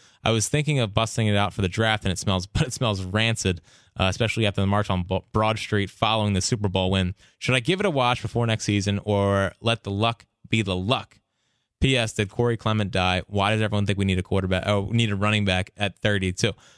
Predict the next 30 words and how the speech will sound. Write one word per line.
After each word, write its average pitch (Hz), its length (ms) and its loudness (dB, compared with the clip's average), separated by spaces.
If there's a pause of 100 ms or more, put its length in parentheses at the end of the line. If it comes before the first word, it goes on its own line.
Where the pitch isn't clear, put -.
(160)
Um, 170 920 2 (880)
okay, 117 240 0 (100)
so 196 540 2 (580)
I'm 180 140 0
gonna 202 160 0
be 190 100 2
completely 151 400 -2
honest 131 220 2
with 113 140 -2
you. 120 120 0 (200)
We're 117 80 0
gonna 110 180 0
go, 104 300 2
we're 120 140 2
gonna 113 120 2
go 95 120 2
directly 107 460 0
into 120 140 0
the 127 60 -4
trust 95 260 -2
tree. 92 240 0 (240)
If 127 100 0
I 226 120 2
saw 180 300 0
you 147 180 0
wearing 123 280 2
a 107 60 2
Jordan 113 400 0
Matthews 98 420 0
jersey 101 500 0